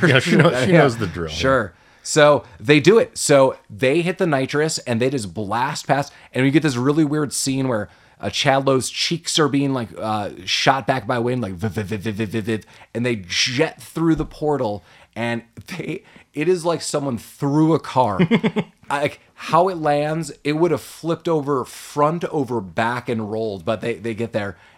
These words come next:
Speaker 2: And the cop, the real police officer that tried to pull
Speaker 1: The real comptroller
Speaker 2: Yeah,
Speaker 1: is here.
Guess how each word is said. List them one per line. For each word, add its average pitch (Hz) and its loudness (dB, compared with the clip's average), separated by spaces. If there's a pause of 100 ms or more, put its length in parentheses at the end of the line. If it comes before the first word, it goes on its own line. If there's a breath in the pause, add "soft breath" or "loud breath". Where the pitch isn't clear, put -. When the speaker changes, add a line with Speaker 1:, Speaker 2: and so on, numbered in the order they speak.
(140 soft breath)
Speaker 2:
And 117 0
the 107 -2
cop, - -2
the 117 -2
real 131 -2
police 123 -6
officer 110 -4
that 98 -8
tried 110 -6
to 117 -8
pull 110 -4
Speaker 1:
The 104 0
real 101 -2
comptroller 107 -4
Speaker 2:
Yeah, 110 2
Speaker 1:
is 120 -4
here. 117 -4